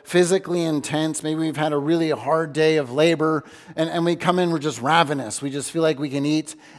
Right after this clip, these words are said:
anything that's set before us because we're just that hungry.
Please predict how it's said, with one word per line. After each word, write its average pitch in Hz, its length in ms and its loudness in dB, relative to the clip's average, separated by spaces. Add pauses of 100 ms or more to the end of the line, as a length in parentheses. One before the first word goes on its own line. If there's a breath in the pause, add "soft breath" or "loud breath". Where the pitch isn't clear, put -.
(120)
anything 208 640 2
that's 135 200 -4
set - 300 2
before 165 360 2
us 156 120 0
because 156 320 -4
we're 185 140 0
just 208 580 0
that 190 280 2
hungry. 131 680 -4